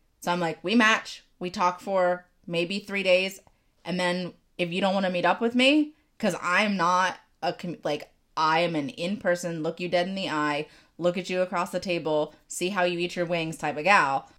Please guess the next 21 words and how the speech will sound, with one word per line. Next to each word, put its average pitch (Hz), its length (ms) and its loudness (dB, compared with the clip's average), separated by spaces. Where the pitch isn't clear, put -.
Like, 156 420 -4
I'm 185 200 6
not 202 240 6
gonna, 190 400 4
I'm 185 100 0
not 196 140 2
gonna 214 140 0
play 196 200 2
this 185 180 2
game 190 580 2
of 170 380 2
two 220 180 0
months 175 560 -4
not 165 220 -2
meeting 156 260 -2
up, 127 280 -6
three 190 240 -4
months 156 360 -2
not 147 240 -4
meeting 147 240 -4
up. 113 340 -8